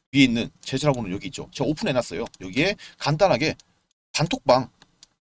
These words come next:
위에 이렇게 단톡방이라고 세 글자 이렇게 적어서 문자만 저에게 나-, 간단히 남겨주세요. 그러면은 제가, 어, 이 방 입장 비밀번호로 보내드릴 거예요. 그래서 들어오셔서 정말 즐겁게,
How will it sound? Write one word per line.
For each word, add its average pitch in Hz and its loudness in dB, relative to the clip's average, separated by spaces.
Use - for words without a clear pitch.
위에 143 4
이렇게 135 0
단톡방이라고 156 -4
세 - -6
글자 120 -2
이렇게 117 -6
적어서 147 -2
문자만 135 2
저에게 113 -8
나-, 92 -6
간단히 151 -2
남겨주세요. 104 -2
그러면은 127 -2
제가, 139 4
어, 104 0
이 143 0
방 156 0
입장 180 0
비밀번호로 143 2
보내드릴 107 -4
거예요. 69 -10
그래서 113 -8
들어오셔서 131 2
정말 185 4
즐겁게, 135 2